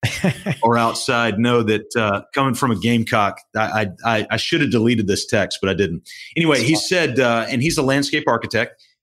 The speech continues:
Speaker 2: He said, "I'm at the Clemson Career Fair working on my hiring pro-, or working my hiring process."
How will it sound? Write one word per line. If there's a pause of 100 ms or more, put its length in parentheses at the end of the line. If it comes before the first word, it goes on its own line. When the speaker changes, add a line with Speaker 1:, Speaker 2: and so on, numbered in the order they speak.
Speaker 2:
He
said,
"I'm
at
the
Clemson
Career
Fair
working
on
my
hiring
pro-,
or
working
my
hiring
process."